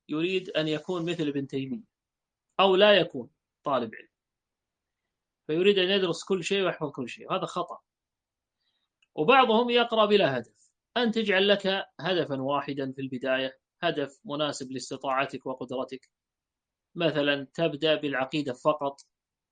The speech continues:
ولا تدخل عليها شيء، أو تبدأ بالقرآن فقط ولا ت-، تدخل عليه شيء، ثم شيئا فشيئا تدخل فنا آخر، وهكذا، لا تشتت نفسك.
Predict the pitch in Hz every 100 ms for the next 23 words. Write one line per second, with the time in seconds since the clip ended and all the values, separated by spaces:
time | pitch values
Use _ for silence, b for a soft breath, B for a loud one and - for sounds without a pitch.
0 | _ _ _ _ _ 135 143 139 143 -
1 | 131 127 131 123 - 139 135 - 143 -
2 | 151 143 139 131 143 139 143 131 151 147
3 | 139 - - 143 139 143 131 - 143 139
4 | 139 131 139 131 147 135 240 175 147 180
5 | 147 135 135 156 147 143 - 139 - 147
6 | 139 135 147 139 139 - 147 147 143 131
7 | 165 190 160 147 - 127 120 117 - _